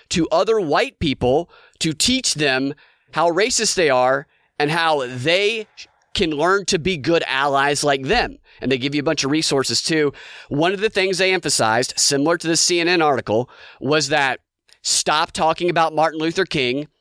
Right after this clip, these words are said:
Basically, Martin Luther King was wrong, not peaceful protest,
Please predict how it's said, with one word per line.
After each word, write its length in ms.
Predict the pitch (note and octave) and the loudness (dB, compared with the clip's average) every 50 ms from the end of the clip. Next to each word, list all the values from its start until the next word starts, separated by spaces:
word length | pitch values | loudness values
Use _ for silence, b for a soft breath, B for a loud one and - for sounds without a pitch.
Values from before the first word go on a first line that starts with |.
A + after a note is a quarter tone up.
| - B2+ | -8 -4
Basically, 340 | D3+ F3+ F3+ - - E3+ D3+ | -2 -2 -2 -2 -4 -6 -4
Martin 320 | C#3 C#3 D3+ D#3 D3 D3+ | -2 0 0 -2 -2 -2
Luther 220 | D#3+ E3 D#3 F3 D#3 | -4 -4 -2 -4 -4
King 260 | - F3+ E3+ E3+ E3+ | -2 -2 -2 0 0
was 180 | E3+ E3+ D#3 C#3+ | -2 -4 -4 -2
wrong, 500 | D3+ E3 D3 C3+ B2 A#2+ B2+ C3 C#3+ C#3 B B B B B B B B | 0 0 0 0 0 0 0 -2 -2 -4 B B B B B B B B
not 320 | - D3+ E3+ D#3+ D3+ - | -4 -2 -2 -2 -2 -4
peaceful 380 | - F#3+ F3+ D#3+ - - G3+ F3 | -2 -2 -2 0 0 -2 -2 -2
protest, 760 | - - D#3 C#3+ C3 - D3 B2 B2+ C#3 C#3+ - - - | -2 0 -2 0 0 0 0 0 0 2 0 -2 -4 -4